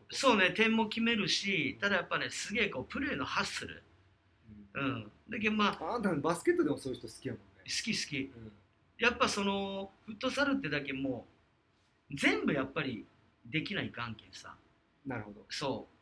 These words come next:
Speaker 2: う。
Speaker 1: うん。
Speaker 2: ね、その、十一人制のサッカーとかとね、比較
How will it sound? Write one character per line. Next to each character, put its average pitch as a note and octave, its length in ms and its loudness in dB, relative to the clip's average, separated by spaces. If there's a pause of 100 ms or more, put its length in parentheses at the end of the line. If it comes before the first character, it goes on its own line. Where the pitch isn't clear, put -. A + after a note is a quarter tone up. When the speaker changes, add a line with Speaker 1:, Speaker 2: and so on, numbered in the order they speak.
(160)
Speaker 2:
う。 - 460 -12
Speaker 1:
う - 20 2
ん。 - 0 -
Speaker 2:
ね、 - 240 -2
そ - 160 -2
の、 D3+ 120 2 (140)
十 F#3+ 300 0
一 G#3+ 300 2
人 G#3+ 220 4
制 G#3 240 2
の G3+ 100 4
サ F#3 340 -2
ッ - 40 -16
カ C#3 100 0
ー B2 80 -2
と A#2 100 -14
か G#2 160 -12
と G2+ 40 -18 (400)
ね、 A#2 240 -4 (580)
比 - 140 -12
較 C#3 460 -4